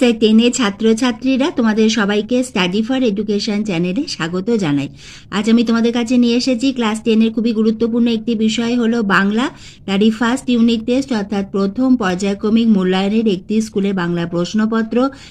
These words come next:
তার এমসিকিউ এর উত্তর সহ। তোমরা এই প্রশ্নপত্রগুলি দেখো, কারণ এই ধরনের প্রশ্নই কিন্তু তোমাদের আসবে। এর প্রতিটি প্রশ্ন খুবই ইম্পর্টেন্ট।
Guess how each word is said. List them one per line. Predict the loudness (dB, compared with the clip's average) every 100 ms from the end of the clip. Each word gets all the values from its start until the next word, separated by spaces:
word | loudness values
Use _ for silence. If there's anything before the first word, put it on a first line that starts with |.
| -8
তার | -2 2
এমসিকিউ | 2 0 -2 0 2
এর | 2 0
উত্তর | -2 -2 -2
সহ। | 0 -2 0 -4 -6 -18 -2
তোমরা | 2 4
এই | 4 4
প্রশ্নপত্রগুলি | 2 2 2 0 0 0 0 2 0
দেখো, | 0 -2 -2 -2
কারণ | -2 -2 0
এই | 0
ধরনের | 0 2 2 2
প্রশ্নই | 0 -2 0 0 0
কিন্তু | 0 -2 -2
তোমাদের | -2 -2 -2 -2
আসবে। | -2 -4 -2
এর | -4 -4 -6 -4
প্রতিটি | -4 -2 -2 -2
প্রশ্ন | -2 0 -2
খুবই | -2 -2 0
ইম্পর্টেন্ট। | 0 -2 -4 -2 -2